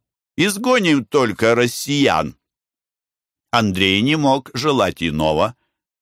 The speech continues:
Венгры и ляхи, вступив в Галицкую землю, одержали победу над Дмитрием, воеводою Мстислава. Сам Коломан предводительствовал ими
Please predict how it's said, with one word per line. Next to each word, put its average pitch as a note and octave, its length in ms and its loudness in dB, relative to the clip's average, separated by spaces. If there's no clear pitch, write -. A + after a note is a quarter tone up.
Венгры B2+ 600 2
и A2 260 0
ляхи, E2+ 600 0
вступив - 720 -2
в G#2 80 -6
Галицкую G2+ 760 0
землю, F2+ 540 0
одержали E3+ 680 0
победу C3 560 -2
над A2+ 260 0
Дмитрием, F#2+ 920 0
воеводою F2 720 0
Мстислава. D#2 880 -2
Сам C#3 440 0
Коломан C#3 680 0
предводительствовал F#2+ 1120 -2
ими G2 360 0